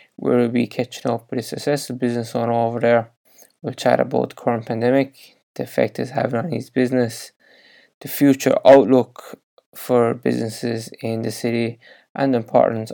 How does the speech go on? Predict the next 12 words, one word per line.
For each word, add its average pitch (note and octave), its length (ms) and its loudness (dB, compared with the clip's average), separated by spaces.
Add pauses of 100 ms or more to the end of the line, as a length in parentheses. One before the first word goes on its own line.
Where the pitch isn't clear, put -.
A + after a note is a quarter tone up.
(120)
of A#2 360 0 (180)
G A#2+ 380 -2
A A#2 300 -2 (540)
in A2+ 160 -6
the - 60 -6
city. - 440 -6 (840)
Till C3 220 2
then, C3 360 4 (320)
stay C#3 340 2
safe B2 540 0 (100)
and B2 120 -2
remember, B2 580 2